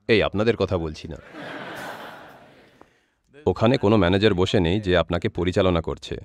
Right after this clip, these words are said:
আপনার জীবন আপনার কর্মফল। আপনি যেভাবে তৈরি করবেন, সেভাবেই ঘটবে।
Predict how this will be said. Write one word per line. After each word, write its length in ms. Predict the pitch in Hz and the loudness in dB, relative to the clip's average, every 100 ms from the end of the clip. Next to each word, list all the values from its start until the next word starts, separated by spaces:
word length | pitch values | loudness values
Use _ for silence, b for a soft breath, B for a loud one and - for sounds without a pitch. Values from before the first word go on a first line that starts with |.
| _ _ _ _ _ _ _ _ _ - | _ _ _ _ _ _ _ _ _ -6
আপনার 380 | 95 - 107 110 | -2 2 4 4
জীবন 420 | 92 85 98 160 - - | 2 2 2 2 -2 0
আপনার 340 | 92 117 123 | 2 4 4
কর্মফল। 540 | 107 82 80 71 64 - _ - | 6 4 2 -2 -6 -8 _ -6
আপনি 300 | 107 160 156 | -2 2 4
যেভাবে 320 | 131 110 104 | 4 2 2
তৈরি 220 | 92 80 | 0 -2
করবেন, 460 | 80 82 78 101 139 | -2 -4 -2 -2 -2
সেভাবেই 460 | - 101 143 165 | -2 2 4 4
ঘটবে। 360 | 110 90 71 | 2 0 -2